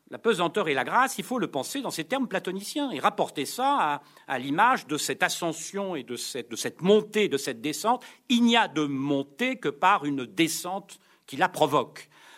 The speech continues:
Et c'est le principe du levier. Et ce principe du levier, il est omniprésent dans la pensée de Simone Weil. Je vous cite là un passage. « Le désir, dit-elle, oriente vers Dieu.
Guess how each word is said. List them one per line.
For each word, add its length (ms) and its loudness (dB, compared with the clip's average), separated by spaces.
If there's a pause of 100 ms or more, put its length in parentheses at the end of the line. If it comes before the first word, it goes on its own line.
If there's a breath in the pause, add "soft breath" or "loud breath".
(140 loud breath)
Et 180 -4
c'est 160 2
le 80 4
principe 400 -4
du 140 -6
levier. 420 -8 (460 soft breath)
Et 80 -14
ce 120 -8
principe 420 -4
du 100 -4
levier, 440 -2
il 120 -2
est 160 0
omniprésent 580 -2
dans 120 -4
la 100 -4
pensée 340 -10
de 80 -10
Simone 380 -10
Weil. 240 -12 (480 soft breath)
Je 100 -8
vous 100 -6
cite 280 0
là 120 4
un 60 0
passage. « 580 2 (760 soft breath)
Le 120 -2
désir, 640 2
dit-elle, 600 -2 (360)
oriente 600 4
vers 240 0
Dieu. 520 0